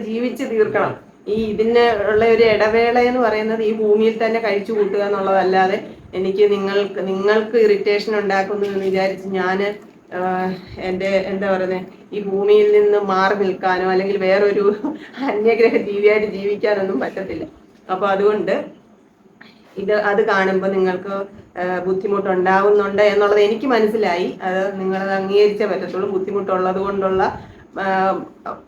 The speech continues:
മ-, പ്രയാസങ്ങള്, ആഹ്, നിങ്ങൾ അനുഭവിക്കുന്നു. അതിൻ്റെതായിട്ടുള്ള രീതിയിലുള്ള പ്രവർത്തനങ്ങളൊക്കെ നിങ്ങൾ ചെയ്യുന്നു. അപ്പൊ അങ്ങനെയുള്ളവരോട് പറയുവാണ്, ഞാൻ എന്തായാലും, ആഹ്, എൻ്റെ മനസാക്ഷിക്ക് വിരുദ്ധമായിട്ട്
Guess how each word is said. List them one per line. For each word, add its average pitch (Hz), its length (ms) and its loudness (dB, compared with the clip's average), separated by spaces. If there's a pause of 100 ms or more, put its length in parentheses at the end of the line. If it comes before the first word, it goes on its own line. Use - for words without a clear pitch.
മ-, 190 300 2
പ്രയാസങ്ങള്, 202 680 2 (500)
ആഹ്, 185 340 -2
നിങ്ങൾ 190 200 0 (100)
അനുഭവിക്കുന്നു. 190 600 0 (480)
അതിൻ്റെതായിട്ടുള്ള 196 640 0 (100)
രീതിയിലുള്ള 190 520 0
പ്രവർത്തനങ്ങളൊക്കെ 190 800 -2
നിങ്ങൾ 185 180 -2 (160)
ചെയ്യുന്നു. 185 400 -2 (360)
അപ്പൊ 185 200 -8
അങ്ങനെയുള്ളവരോട് 202 760 2
പറയുവാണ്, 180 460 -4 (680)
ഞാൻ 185 200 -4 (240)
എന്തായാലും, 190 640 0 (540)
ആഹ്, 180 400 -4 (440)
എൻ്റെ 196 280 0
മനസാക്ഷിക്ക് 190 680 -2
വിരുദ്ധമായിട്ട് 185 500 -2